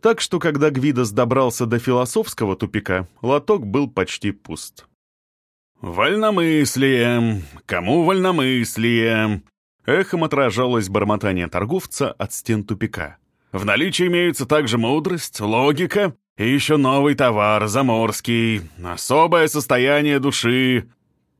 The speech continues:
«Особое?» хмуро переспросил худощавый, угрюмого вида молодой человек с небрежно падающими на высокий лоб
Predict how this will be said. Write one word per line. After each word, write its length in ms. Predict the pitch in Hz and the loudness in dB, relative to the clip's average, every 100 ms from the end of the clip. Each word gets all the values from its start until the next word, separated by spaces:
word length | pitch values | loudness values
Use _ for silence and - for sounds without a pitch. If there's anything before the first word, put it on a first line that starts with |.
| _ | _
«Особое?» 720 | 87 90 - 113 156 110 76 - _ _ _ _ _ _ | -12 -10 -2 0 0 -2 -4 -18 _ _ _ _ _ _
хмуро 480 | - - 117 175 175 | -20 -4 0 2 0
переспросил 680 | 135 120 - 117 113 143 117 | 0 -2 0 -2 0 0 -2
худощавый, 760 | - 98 92 - 165 156 143 120 _ _ _ | -2 -2 -2 -2 -2 0 -2 -4 _ _ _
угрюмого 540 | 120 117 208 208 165 | -2 0 0 2 2
вида 260 | 143 156 139 | 2 2 2
молодой 380 | 127 117 117 113 | 4 2 2 -2
человек 440 | - 110 143 170 | 0 0 2 -2
с 100 | - | -2
небрежно 580 | 120 113 123 156 123 123 | -2 0 0 -2 -2 -2
падающими 680 | 117 120 113 104 95 107 107 | 2 2 2 -2 -4 -4 -2
на 80 | 107 | 0
высокий 440 | 107 - 92 85 | -2 -2 -4 -4
лоб 280 | 85 151 | -2 -2